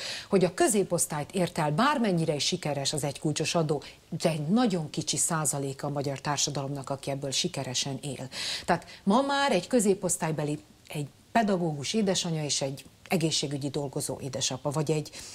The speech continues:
rendőr édesapa, szintén nővér édesanyja, csak hogy mondjak példákat. Ők korábban, ö, azért, ha bementek az egészségügybe, egy olyan széleskörű alapszolgáltatást és alapellátást kaptak, és nem szembesültek azzal,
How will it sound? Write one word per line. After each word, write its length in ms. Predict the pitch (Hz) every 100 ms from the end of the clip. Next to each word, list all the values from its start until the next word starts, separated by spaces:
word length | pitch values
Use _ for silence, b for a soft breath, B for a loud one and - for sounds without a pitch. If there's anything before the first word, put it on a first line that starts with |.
| B
rendőr 600 | - 196 240 202 160 147 - B
édesapa, 800 | 214 214 214 - 170 170 156 - - - -
szintén 400 | 226 208 170 160
nővér 400 | 175 165 147 143
édesanyja, 460 | 143 139 160 151
csak 160 | - 165
hogy 120 | 170
mondjak 340 | 185 202 170
példákat. 640 | - 156 147 143 143 147 - B B B
Ők 340 | 262 277 302 - B
korábban, 600 | - 247 233 190 185 175 B B B
ö, 240 | 175 165 170 -
azért, 460 | 190 185 202 - -
ha 140 | -
bementek 480 | 175 269 208 185 170
az 100 | 147
egészségügybe, 560 | 175 196 - 196 180 175
egy 100 | 226
olyan 220 | 247 170
széleskörű 640 | - 233 208 165 - 156 -
alapszolgáltatást 1040 | 196 160 - 170 147 147 147 139 139 135
és 100 | 139
alapellátást 800 | 160 143 147 143 135 - 127 -
kaptak, 460 | 151 - 214 226 B B
és 100 | 156
nem 180 | 277 277
szembesültek 720 | 220 180 151 - 147 139 135
azzal, 380 | 175 170 202